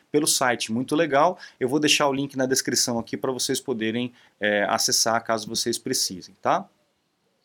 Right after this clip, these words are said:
Ah, olha só, pessoal, que interessante esse aqui. O Sensor Tower,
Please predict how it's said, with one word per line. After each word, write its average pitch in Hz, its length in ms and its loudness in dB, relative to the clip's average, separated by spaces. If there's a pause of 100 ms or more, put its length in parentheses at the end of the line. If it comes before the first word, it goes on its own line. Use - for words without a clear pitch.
(480)
Ah, 117 280 4
olha 175 200 2
só, 156 240 2
pessoal, 135 320 0
que - 120 -4
interessante 135 600 2
esse 123 140 0
aqui. 110 280 -4
O 101 140 0
Sensor 151 360 0
Tower, 143 460 2